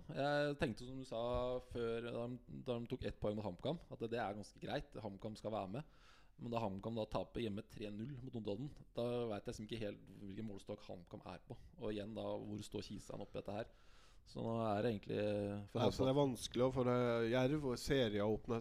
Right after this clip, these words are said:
Speaker 2: Jerv hadde jo vår HamKam-kamp hjemme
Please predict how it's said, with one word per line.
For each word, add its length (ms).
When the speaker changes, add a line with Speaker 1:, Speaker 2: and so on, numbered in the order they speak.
Speaker 2:
Jerv 380
hadde 320
jo 60
vår 340
HamKam-kamp 1400
hjemme 480